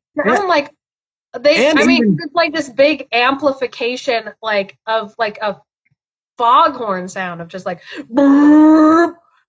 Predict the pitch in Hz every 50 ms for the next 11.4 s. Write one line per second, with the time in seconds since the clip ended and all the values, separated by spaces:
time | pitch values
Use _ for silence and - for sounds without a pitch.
0 | _ _ 208 254 277 285 294 294 294 294 285 - - - - - - - _ _
1 | _ _ - - - _ - 208 202 - 247 277 302 349 349 330 269 - - _
2 | _ - 233 277 302 339 311 247 170 147 156 175 185 185 214 202 196 180 147 -
3 | - 151 139 117 107 107 107 113 117 120 - - - _ _ - 151 151 147 143
4 | 135 - - - - 165 190 214 220 220 208 196 208 185 196 175 156 156 160 -
5 | - - 160 160 180 196 196 185 190 185 175 143 139 147 156 165 165 160 156 151
6 | 143 135 - _ _ - 123 135 180 202 165 143 135 113 131 139 127 - - -
7 | - 143 - - 143 147 156 151 123 113 104 101 151 156 170 185 190 190 180 175
8 | 147 139 147 139 185 196 196 180 165 175 - 147 147 147 143 - - 180 185 -
9 | 160 135 123 - - 127 110 107 104 101 104 160 165 269 - - - _ - 220
10 | 208 156 165 220 214 - - - 113 101 90 90 107 123 151 147 - - _ 240
11 | 269 294 320 294 220 185 180 190